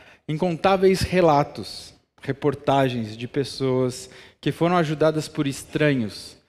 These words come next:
em situações de emergência. Pessoas que viram a necessidade de outro e pararam as suas vidas para se dedicar ao amor de um desconhecido.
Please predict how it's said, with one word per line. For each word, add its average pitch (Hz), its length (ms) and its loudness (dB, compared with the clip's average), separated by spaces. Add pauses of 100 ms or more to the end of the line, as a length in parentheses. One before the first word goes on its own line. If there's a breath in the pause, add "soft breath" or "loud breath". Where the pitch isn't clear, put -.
(360)
em 131 120 -4
situações 131 640 -2
de 113 100 -6
emergência. 123 720 -2 (2250 soft breath)
Pessoas 240 340 4
que 220 120 0
viram 226 240 4
a - 20 6
necessidade 185 720 4
de 156 140 2
outro 220 420 2 (1120)
e 147 60 -4
pararam 190 400 6
as 214 80 2
suas 202 320 -2
vidas 139 560 -2
para - 180 -2
se - 160 -8
dedicar 139 1080 0 (200)
ao 127 240 -2
amor 123 400 2
de 123 160 -10
um 120 80 -4
desconhecido. 127 840 -8